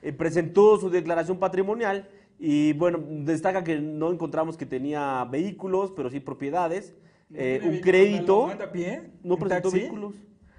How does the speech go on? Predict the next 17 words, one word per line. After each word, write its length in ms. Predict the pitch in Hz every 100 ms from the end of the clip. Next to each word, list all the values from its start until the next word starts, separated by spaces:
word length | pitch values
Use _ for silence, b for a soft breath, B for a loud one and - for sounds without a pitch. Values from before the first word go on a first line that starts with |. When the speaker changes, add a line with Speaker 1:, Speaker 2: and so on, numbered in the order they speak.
| b b _
Speaker 1:
Y 380 | 202 226 247 254 185
lo 160 | 170
que 120 | 165
más 240 | 160 185 240
nos 100 | 247
llamó 160 | 190 185
la 60 |
atención, 500 | 190 180 143 160 170 - 151
más 240 | 143 185
nos 120 | 202 170
llamó 260 | 151 180
fue 160 | 180 175
que 80 | 170
el 140 | 160
catorce 600 | 160 151 190 202 196 190
de 60 | 180
octubre 500 | 185 220 165 143